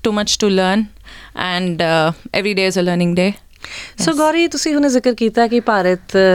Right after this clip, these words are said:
Speaker 2: ਦੀ ਜਿਹੜੀ ਸਿੱਖਿਆ ਪ੍ਰਣਾਲੀ ਯਾਨੀ ਐਜੂਕੇਸ਼ਨ ਸਿਸਟਮ ਹੈ, ਅ, ਉਹ ਸਾਨੂੰ ਅਲੱਗ ਤਰੀਕੇ ਦੇ ਨਾਲ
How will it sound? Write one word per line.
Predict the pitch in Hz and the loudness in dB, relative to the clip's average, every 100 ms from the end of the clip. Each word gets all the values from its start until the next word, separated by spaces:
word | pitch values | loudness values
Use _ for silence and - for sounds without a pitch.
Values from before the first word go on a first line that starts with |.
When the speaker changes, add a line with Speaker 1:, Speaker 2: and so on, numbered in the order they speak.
| 185 180 | 4 4
Speaker 2:
ਦੀ | 185 | 2
ਜਿਹੜੀ | 185 185 185 | 4 4 2
ਸਿੱਖਿਆ | 170 185 - 185 | 0 -4 -2 -4
ਪ੍ਰਣਾਲੀ | 175 165 165 156 160 | -2 -4 -4 -4 -2
ਯਾਨੀ | 165 165 | -2 -2
ਐਜੂਕੇਸ਼ਨ | 160 165 170 - 160 | -4 -4 -6 -4 -6
ਸਿਸਟਮ | - - 165 156 | -8 -6 -4 -2
ਹੈ, | 156 147 | -2 -4
ਅ, | - - - - - 185 180 190 | -8 -14 -14 -12 -4 0 2 2
ਉਹ | 202 | 2
ਸਾਨੂੰ | 208 190 190 196 196 - | 0 0 2 2 2 0
ਅਲੱਗ | 196 226 214 | -4 -4 -4
ਤਰੀਕੇ | 202 196 165 196 185 165 - - - - | -4 -4 0 0 0 -2 -8 -20 -18 -4
ਦੇ | 175 | -2
ਨਾਲ | 175 170 170 | 0 0 -2